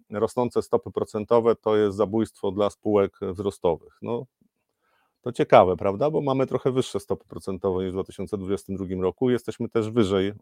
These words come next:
jeżeli patrzymy na rynek, jak spółki technologiczne też, em, Microsoft chociażby, już przekroczył trzy biliony kapitalizacji. Jakoś mu nie przeszkadzają te rosnące stopy pro-, e, procentowe. Znaczy,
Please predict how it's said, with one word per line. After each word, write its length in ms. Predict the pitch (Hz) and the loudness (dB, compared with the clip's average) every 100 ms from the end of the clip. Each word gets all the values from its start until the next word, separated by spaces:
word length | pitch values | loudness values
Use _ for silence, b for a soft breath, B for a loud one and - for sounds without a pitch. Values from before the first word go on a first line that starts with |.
| 104 | -14
jeżeli 280 | 95 98 92 | -8 -8 -8
patrzymy 420 | 101 - 101 98 | -10 -6 -6 -4
na 120 | 95 | -2
rynek, 300 | 95 110 110 | -2 -2 -6
jak 100 | 101 98 | -10 -14
spółki 320 | - 110 104 | -6 -6 -6
technologiczne 600 | - - 98 92 - 110 | -12 -8 -4 -4 -6 -8
też, 320 | - 95 - _ b b b b b b b | -4 -6 -8 _ b b b b b b b
em, 400 | 90 90 92 92 | -6 -4 -4 -4
Microsoft 480 | 98 92 104 90 85 | 0 2 0 -4 -8
chociażby, 600 | - - 85 80 104 123 - - | -8 -8 -6 -2 -2 -2 -4 -12
już 180 | 90 - | -12 -4
przekroczył 460 | 95 - 95 90 | -4 -2 -4 -6
trzy 180 | - 104 | -4 -4
biliony 440 | 85 95 92 90 | -2 0 0 -2
kapitalizacji. 880 | 80 - - 90 85 82 78 123 135 b b b _ | -6 -8 -6 -4 -2 -4 -4 -4 -6 b b b _
Jakoś 320 | 110 107 117 - | -4 -2 -2 0
mu 80 | |
nie 100 | 113 | 0
przeszkadzają 520 | 110 110 - 110 110 92 | 0 -4 0 4 4 2
te 80 | |
rosnące 360 | 82 - 82 85 | -6 -6 -10 -10
stopy 200 | - 85 | -10 -8
pro-, 440 | 87 82 98 90 | -6 -6 -4 -4
e, 40 | 82 | -4
procentowe. 600 | 92 87 82 82 78 80 | -8 -8 -8 -8 -8 -8
Znaczy, 260 | 95 92 | -8 -6